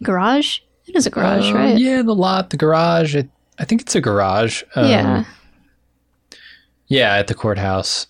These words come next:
Speaker 1: Mm-hmm.
Speaker 2: I wonder what the significance of that is. Like, why is it important for us to know that she recognizes him?
Speaker 1: Maybe just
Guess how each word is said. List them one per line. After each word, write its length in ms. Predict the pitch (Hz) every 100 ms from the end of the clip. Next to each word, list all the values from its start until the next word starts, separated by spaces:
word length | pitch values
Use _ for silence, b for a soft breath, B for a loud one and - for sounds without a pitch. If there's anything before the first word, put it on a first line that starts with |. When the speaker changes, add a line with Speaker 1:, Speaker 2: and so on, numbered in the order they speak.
| -
Speaker 1:
Mm-hmm. 40 | -
Speaker 2:
I 380 | 127 131 135 131
wonder 280 | 139 226
what 120 | 262 262
the 100 | 190
significance 640 | - 107 104 - 95 -
of 100 | 92
that 180 | 87 85
is. 200 | 85 87
Like, 120 | 104
why 180 | 123 185
is 140 | 226
it 60 | 185
important 500 | 131 123 120 110 104
for 160 | 117 101
us 160 | 98
to 120 | -
know 220 | 110 104 98
that 120 | 92
she 120 | 110
recognizes 640 | 98 95 101 92 92 92
him? 400 | - 92 98 117 _ _ _ _ _ _ _ _ _ _ _ - 311
Speaker 1:
Maybe 340 | 202 185 180
just 400 | 175 175 - -